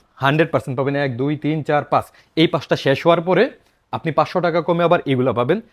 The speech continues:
যদিও পাঁচশো টাকার জন্য সবাই ওই ফোনগুলোই নেবেন, তবে যে আগে আসবেন সে নিয়ে নিতে পারবেন ইনশাল্লাহ। যাই হোক, এই ফোনগুলো, হ্যাঁ, এই জাতীয় ফোনগুলো চাইলে অনলাইনে বুক করতে পারবেন আপনারা, শুধু এই অফারের, মানে যেই ফোনগুলোতে আট দশ হাজার কম দিয়ে দিছি,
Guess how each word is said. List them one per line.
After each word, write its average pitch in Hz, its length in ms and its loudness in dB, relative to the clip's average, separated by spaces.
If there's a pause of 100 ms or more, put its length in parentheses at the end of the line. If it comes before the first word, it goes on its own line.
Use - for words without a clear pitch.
(220)
যদিও 175 300 4
পাঁচশো 180 300 0
টাকার 175 260 0
জন্য 175 180 0
সবাই 147 300 0
ওই 170 160 2
ফোনগুলোই 170 400 2
নেবেন, 175 260 2 (340)
তবে 196 220 4 (440)
যে 170 160 2
আগে 185 240 4
আসবেন 180 440 0
সে 175 200 -4
নিয়ে 131 180 0
নিতে 127 180 -2
পারবেন 104 240 -2
ইনশাল্লাহ। 92 400 -6 (360)
যাই 156 140 2
হোক, 196 120 0
এই 208 120 6
ফোনগুলো, 190 320 0
হ্যাঁ, 131 180 -2 (320)
এই 190 120 4
জাতীয় 202 280 2
ফোনগুলো 180 400 -2
চাইলে 156 320 4
অনলাইনে 139 340 2
বুক 120 200 -2
করতে 151 240 -2
পারবেন 143 300 2
আপনারা, 135 440 0 (180)
শুধু 175 340 0 (140)
এই 214 180 4
অফারের, 123 360 0 (140)
মানে 120 360 -6 (120)
যেই 127 200 -4
ফোনগুলোতে 131 480 -4
আট 117 260 0
দশ 117 240 -6
হাজার 117 200 -4
কম 135 220 -2
দিয়ে 135 140 -2
দিছি, 131 320 -4